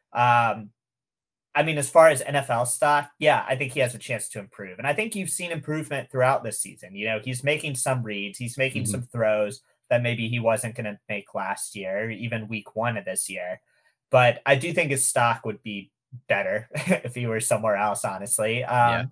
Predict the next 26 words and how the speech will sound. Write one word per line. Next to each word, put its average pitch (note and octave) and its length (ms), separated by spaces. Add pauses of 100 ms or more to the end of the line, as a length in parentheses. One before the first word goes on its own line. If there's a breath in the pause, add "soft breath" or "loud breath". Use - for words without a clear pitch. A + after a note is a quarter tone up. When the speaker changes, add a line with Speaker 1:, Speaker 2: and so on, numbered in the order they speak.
(320 soft breath)
Speaker 1:
'cause D#3 120
he'd E3 120
have E3 140
more E3 160
opportunities D#3 680
to C3+ 60
make C3+ 220
plays. C3 460 (260)
You G#2+ 100
Speaker 2:
Mm-hmm. A2 80 (400)
Speaker 1:
know, B2+ 60
when B2+ 160
you're C#3 120 (120)
running D#3 220
for D#3 80
your C3 120
life A#2+ 300
every A2 180
play, G#2 540 (240)
you A2 120
can't B2+ 240
get B2+ 140
in, B2 80
in A#2 140
a G#2+ 40
rhythm. G2+ 520